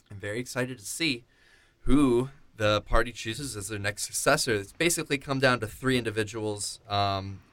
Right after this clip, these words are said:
the first one, Annegret Kramp-Karrenbauer. I'm so out of pronunciation with my German. I haven't practiced at all. Um, they call her A K K.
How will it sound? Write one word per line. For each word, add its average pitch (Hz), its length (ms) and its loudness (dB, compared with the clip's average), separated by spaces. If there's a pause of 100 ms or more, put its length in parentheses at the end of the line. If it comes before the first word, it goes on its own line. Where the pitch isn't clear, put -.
(280)
the 95 60 -18
first 127 300 4
one, 131 320 0 (260)
Annegret 139 600 0
Kramp-Karrenbauer. 135 1600 -2 (400)
I'm 95 160 -18
so 107 580 -4
out 104 200 0
of 101 160 -16
pronunciation 98 580 -4
with 92 80 -10
my 90 80 -10
German. 95 380 -8
I 92 40 -14
haven't 95 220 -14
practiced 113 380 0
at 113 80 -4
all. 110 260 4 (340)
Um, 101 520 2
they 117 100 2
call 123 240 2
her 113 140 0
A 113 120 -2
K 113 200 -6
K. 117 300 -4